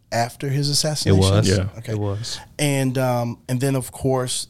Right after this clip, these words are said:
Speaker 1: you had eleven years later, as, as me and Ronnie was talking last night, you had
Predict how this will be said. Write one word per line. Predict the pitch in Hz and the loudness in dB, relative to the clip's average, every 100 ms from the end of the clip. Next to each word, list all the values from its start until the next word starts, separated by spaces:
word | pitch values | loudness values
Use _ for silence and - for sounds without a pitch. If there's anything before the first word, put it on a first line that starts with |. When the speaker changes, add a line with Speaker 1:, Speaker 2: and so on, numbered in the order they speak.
| - | -4
Speaker 1:
you | 123 | 0
had | 117 127 | 2 0
eleven | 120 120 113 117 | 0 -4 -4 -4
years | 117 117 | -2 -2
later, | 113 113 120 | -4 -2 -4
as, | 107 104 - | -4 -6 -8
as | - 107 113 | -4 -2 2
me | 117 | 2
and | 107 | 0
Ronnie | 110 110 | -4 -6
was | 101 | -8
talking | - 110 107 101 | -8 -8 -8 -4
last | 104 104 117 | -2 -2 0
night, | 110 113 | -2 -2
you | 107 | -4
had | 110 101 101 | -2 -2 -4